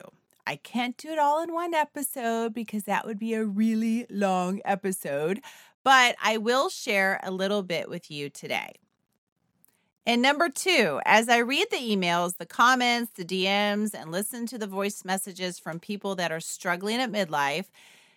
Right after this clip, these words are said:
there is one common thread throughout them all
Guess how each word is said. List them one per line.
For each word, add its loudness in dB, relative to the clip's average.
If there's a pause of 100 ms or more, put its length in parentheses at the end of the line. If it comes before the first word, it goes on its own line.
(140)
there 4
is -2
one 2
common 0
thread 2
throughout 0
them -6
all -6